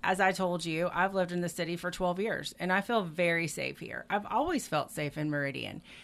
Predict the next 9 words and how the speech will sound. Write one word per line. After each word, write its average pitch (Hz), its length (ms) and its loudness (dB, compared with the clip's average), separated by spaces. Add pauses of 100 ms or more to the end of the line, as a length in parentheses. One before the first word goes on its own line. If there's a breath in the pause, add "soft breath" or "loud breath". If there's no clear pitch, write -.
(220 loud breath)
and 196 400 0
a 185 80 -4
lot 208 220 6
of 302 80 2
people 269 420 -2 (200)
do 233 200 4
as 226 140 0
well. 233 340 2 (340 loud breath)
But 208 300 4